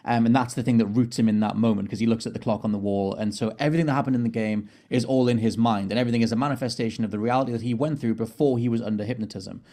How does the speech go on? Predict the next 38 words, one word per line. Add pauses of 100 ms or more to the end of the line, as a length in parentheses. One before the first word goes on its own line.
(200)
And
so,
like,
obviously,
like
I
said,
the
cop
is, (320)
um,
you
know,
a
representation
of
the
father,
the
restrictions,
the
way
he's
supposed
to
be, (360)
um,
the
fact
that
he's
not
supposed
to
be
with
his
sister,